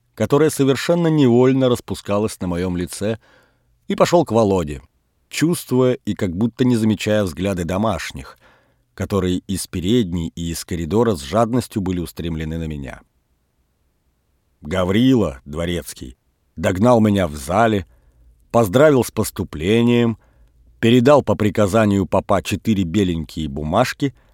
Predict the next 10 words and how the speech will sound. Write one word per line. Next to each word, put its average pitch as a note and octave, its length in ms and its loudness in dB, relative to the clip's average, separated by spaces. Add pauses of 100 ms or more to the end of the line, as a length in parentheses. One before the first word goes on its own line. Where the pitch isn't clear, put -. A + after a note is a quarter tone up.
(340)
и A#2+ 100 0
сказал, D3 400 4
что - 220 -2 (120)
тоже A#2+ 360 4
по A2 100 0
приказанию G2 760 0
попа B2 540 0 (640)
с - 160 -10
нынешнего C#3+ 540 4
дня B2+ 340 4